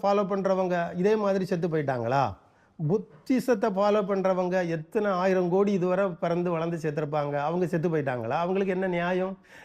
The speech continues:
இறைவன் இவர்களுக்கு என்ன நியாயத்தை செய்தார்? இதுதான் சரி என்றால் இவர்களுக்கு செய்வது அநியாயம் அல்லவா? அதுதான் சரி என்றால் இவர்களுக்கு செய்வது அநியாயம் அல்லவா? அதே போல மனிதனுக்கு ஒரே ஒரு ஆவி கொடுக்கப்பட்டிருக்கிறது. ஏழு ஆவிகள்ல ஒரு ஆவி கொடுக்கப்பட்டிருக்கு. திங்கட்கிழமை பிறந்தவங்களுக்கு திங்களுடைய ஆவி,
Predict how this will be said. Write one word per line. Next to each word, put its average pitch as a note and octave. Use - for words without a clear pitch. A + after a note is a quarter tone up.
இறைவன் F#3+
இவர்களுக்கு F#3+
என்ன F3+
நியாயத்தை D3+
செய்தார்? B2
இதுதான் A3
சரி F#3
என்றால் D#3+
இவர்களுக்கு G#3+
செய்வது F#3+
அநியாயம் F3+
அல்லவா? D3
அதுதான் A#3
சரி G#3
என்றால் F#3
இவர்களுக்கு G#3+
செய்வது F#3+
அநியாயம் F#3
அல்லவா? C3+
அதே E3+
போல C#3+
மனிதனுக்கு G3
ஒரே B3+
ஒரு G#3+
ஆவி F#3+
கொடுக்கப்பட்டிருக்கிறது. D3+
ஏழு G3+
ஆவிகள்ல E3
ஒரு G#3+
ஆவி G3
கொடுக்கப்பட்டிருக்கு. D3+
திங்கட்கிழமை F#3+
பிறந்தவங்களுக்கு E3
திங்களுடைய G3
ஆவி, C3+